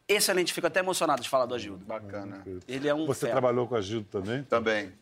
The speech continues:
Speaker 2: também. Em alguns quadros, mas é isso que ele tá falando. E, e tem um segredo bonito nessa história toda, que, que é essa generosidade que ele citou, que vem do Agildo, de, de deixar você brilhar, do Chico Anísio,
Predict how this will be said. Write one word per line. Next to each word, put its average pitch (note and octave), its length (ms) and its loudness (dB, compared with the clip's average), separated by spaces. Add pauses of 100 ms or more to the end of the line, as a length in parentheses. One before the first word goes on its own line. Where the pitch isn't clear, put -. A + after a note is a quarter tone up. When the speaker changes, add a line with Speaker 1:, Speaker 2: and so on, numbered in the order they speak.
(120)
Speaker 2:
também. G2+ 360 -2
Em - 20 0
alguns C#3+ 360 2
quadros, A2+ 600 0
mas A#2+ 280 0
é D3+ 120 2
isso - 100 -4
que G#2+ 60 -4
ele F#3 80 -4
tá G#3 160 -2
falando. G#3+ 520 -2 (380)
E, D#3+ 300 2
e E3 40 0
tem F#3 140 0
um G3 100 -2
segredo D#3 540 2
bonito C3+ 760 -2
nessa A#2+ 240 -4
história A#2 280 2
toda, D#3 220 -2
que, E3+ 140 -8 (320)
que D3 100 0
é D3 40 4
essa E3+ 240 0
generosidade C#3+ 580 2
que E3 60 -2
ele D3+ 100 0
citou, - 500 -4 (500)
que A#2+ 120 -2
vem C3+ 180 2
do A#2+ 180 0
Agildo, C#3 680 0
de, A#2 300 2
de G#2+ 220 0
deixar A2+ 340 4
você A2+ 280 0
brilhar, A2 500 2
do A2 120 -8
Chico - 280 -8
Anísio, G#2+ 380 -2